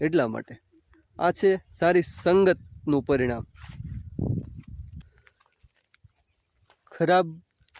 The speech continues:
વ્યક્તિઓ સાથે બેસવાથી આપણા વિચારો દૂષિત થાય, આપણને ખરાબ કાર્યો કરવાનું મન થાય, આપણે ખોટા રવાડે ચડી જઈએ.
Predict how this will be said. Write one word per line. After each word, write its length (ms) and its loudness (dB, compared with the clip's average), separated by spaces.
વ્યક્તિઓ 440 0
સાથે 480 -2
બેસવાથી 720 -2
આપણા 300 -2
વિચારો 480 -2
દૂષિત 380 -6
થાય, 240 -2
આપણને 300 -6
ખરાબ 340 -2
કાર્યો 360 -2
કરવાનું 480 -2
મન 240 -4
થાય, 340 -2
આપણે 260 -4
ખોટા 420 -2
રવાડે 420 -2
ચડી 320 -2
જઈએ. 400 -2